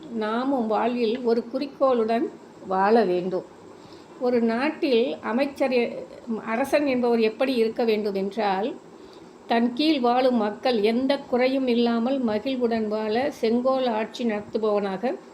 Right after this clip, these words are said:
இருக்க வேண்டும். மக்கள் தூற்றும் கொடுங்கோலனாக இருத்தல் கூடாது.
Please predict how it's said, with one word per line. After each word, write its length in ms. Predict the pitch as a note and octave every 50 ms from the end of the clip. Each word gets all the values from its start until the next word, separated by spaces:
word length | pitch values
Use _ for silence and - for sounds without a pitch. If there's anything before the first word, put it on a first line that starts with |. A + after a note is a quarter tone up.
| - -
இருக்க 300 | A3+ G3 F#3+ F#3+ - A3
வேண்டும். 480 | G3+ G3+ F#3 F#3 F3 F#3 G3+ B3 E4+ - - - - - - - - - - -
மக்கள் 540 | A3+ G#3+ A3 A3+ - - - D4+ D4+ C4 -
தூற்றும் 420 | - B3+ B3 - D4 D4 D#4 C#4+ -
கொடுங்கோலனாக 1000 | - G#3 G#3+ C4+ C#4+ D4 - - A3+ A#3+ B3+ B3+ A#3+ A#3+ A3+ G#3+ G#3+ B3 C4+ G4 G#4 - - - A3
இருத்தல் 480 | A3 B3 C#4 - - C4 B3+ - -
கூடாது. 400 | - G3+ G#3 G#3 G3 F3 F3+ F3+